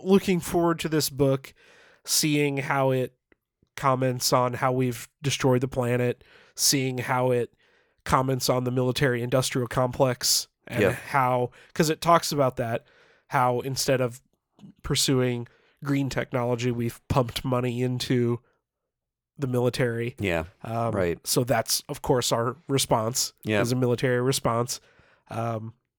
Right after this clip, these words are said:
Speaker 1: a lot of commentary on that, but it's all very tongue-in-cheek, very funny.
Speaker 2: Yeah,
Speaker 1: So,
Speaker 2: cool.
Speaker 1: a little bit lighter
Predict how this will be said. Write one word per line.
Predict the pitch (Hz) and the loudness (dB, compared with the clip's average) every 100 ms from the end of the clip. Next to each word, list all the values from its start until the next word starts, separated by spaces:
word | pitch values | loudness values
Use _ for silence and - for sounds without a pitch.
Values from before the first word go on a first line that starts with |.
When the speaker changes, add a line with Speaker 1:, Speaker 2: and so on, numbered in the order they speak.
| _ _ _ - | _ _ _ -12
Speaker 1:
a | 139 | -2
lot | 139 | 0
of | 139 | 0
commentary | 143 135 127 139 131 | 0 0 0 0 2
on | 131 123 | 0 -2
that, | 117 113 _ _ _ _ _ _ _ | -4 -4 _ _ _ _ _ _ _
but | 190 | -2
it's | 170 | 2
all | 185 165 165 143 _ _ 151 | 0 2 0 -2 _ _ -2
very | 139 131 | 0 0
tongue-in-cheek, | 131 156 131 127 - 127 - - | 0 0 2 0 -2 -4 -6 -8
very | 131 113 | -4 -4
funny. | - 113 117 - - | -4 -8 -8 -8 2
Speaker 2:
Yeah, | 107 76 | 2 2
Speaker 1:
So, | - 92 78 | 0 -2 -2
Speaker 2:
cool. | - _ _ _ - - _ - _ _ _ - | -6 _ _ _ -20 -20 _ -20 _ _ _ -8
Speaker 1:
a | 160 | 2
little | 196 | 4
bit | 208 | 4
lighter | 196 180 175 185 | 2 2 2 0